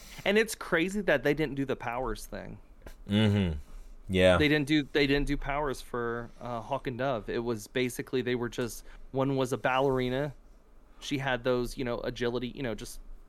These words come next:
Speaker 1: dancing and stuff like that. And then, uh, Hank was just a big old football player.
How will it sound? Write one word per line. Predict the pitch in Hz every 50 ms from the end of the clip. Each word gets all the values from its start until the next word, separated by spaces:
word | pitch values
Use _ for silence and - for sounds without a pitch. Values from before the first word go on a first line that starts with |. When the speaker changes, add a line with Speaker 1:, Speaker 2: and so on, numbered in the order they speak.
| - - - - - -
Speaker 1:
dancing | 127 131 135 131 - - 147 143 139
and | 131 120
stuff | - - 131 - -
like | 127 135
that. | 143 120
And | 117 127
then, | 131 127 123 120 117 - - - - - - - - - -
uh, | 120 123 120 117
Hank | 107 - 151 190 214 -
was | 160 147 120
just | - 135 - -
a | 123
big | 131 143
old | 147 147 151 139 -
football | - 190 196 - 131 117 110
player. | - - 123 107 101 104 101 101 110